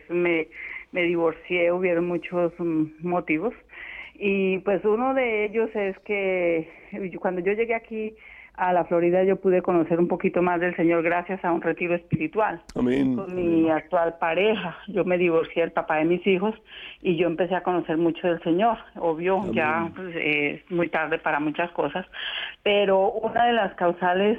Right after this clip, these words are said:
Speaker 1: eh, para anular el, el matrimonio es que, eh, a mí el, el padre que nos casó con el papá de mis hijos nos dijo que si no éramos casados no nos bautizaba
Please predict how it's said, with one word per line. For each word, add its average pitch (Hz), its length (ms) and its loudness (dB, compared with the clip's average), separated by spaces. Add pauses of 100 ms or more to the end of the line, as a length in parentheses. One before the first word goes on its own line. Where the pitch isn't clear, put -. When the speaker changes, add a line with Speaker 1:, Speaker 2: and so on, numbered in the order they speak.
(100)
Speaker 1:
eh, 170 600 4
para 180 220 2
anular 170 460 2
el, 190 280 2
el 175 120 4
matrimonio 170 580 0
es 180 100 -4
que, 170 460 0 (340)
eh, 156 960 -2
a 160 100 0
mí 175 160 0
el, 190 240 2
el 165 220 -2
padre 170 420 0
que 180 140 0
nos 160 240 -2
casó 170 480 0 (440)
con 180 220 2
el 165 80 4
papá 160 280 -2
de 175 100 2
mis 196 180 0
hijos 185 260 4
nos 170 200 4
dijo 160 260 4
que 165 340 0
si 165 220 4
no 170 180 6
éramos 202 300 0
casados 185 460 0
no 185 100 -2
nos 180 320 -2
bautizaba 165 840 0